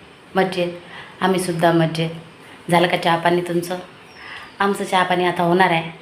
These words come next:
म्हणजे मी चहा घेतच नाही सकाळी सकाळी, तुम्हाला तर माहीतच आहे, ताकाची पुडी आणत असते मी आणि ताकच पित असते. तर आता सकाळची धावपळ सुरू झालेली आहे आणि माझे ब्लॉग तुम्ही कालचे, परवाचे,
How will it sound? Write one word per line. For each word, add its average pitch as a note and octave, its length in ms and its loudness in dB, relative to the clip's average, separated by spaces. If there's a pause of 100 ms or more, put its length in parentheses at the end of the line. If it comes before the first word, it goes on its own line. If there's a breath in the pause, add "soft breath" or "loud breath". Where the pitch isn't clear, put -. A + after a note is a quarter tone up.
(120)
म्हणजे F3+ 180 0
मी F#3+ 120 0
चहा G#3 220 2
घेतच G3+ 320 -2
नाही F3+ 120 -2
सकाळी E3 280 -4
सकाळी, E3 340 -6
तुम्हाला E3 280 -2
तर E3+ 100 -4
माहीतच E3 360 -4
आहे, D#3+ 80 -6
ताकाची D#3+ 340 -2
पुडी E3+ 220 -2
आणत D#3+ 240 0
असते E3 200 -6
मी F#3+ 120 -2 (520 loud breath)
आणि G3 260 2
ताकच F#3+ 280 0
पित D#3+ 200 -12
असते. D#3 260 -10 (800 loud breath)
तर F#3 540 4 (1040 loud breath)
आता F#3 160 -2
सकाळची F#3+ 380 -2
धावपळ F#3 300 0
सुरू G3 240 -2
झालेली G3+ 420 2
आहे F3+ 140 0 (160)
आणि F#3 160 0
माझे F#3 280 2
ब्लॉग F3+ 260 2 (140)
तुम्ही F3+ 300 0
कालचे, F#3 440 -2
परवाचे, E3 760 -4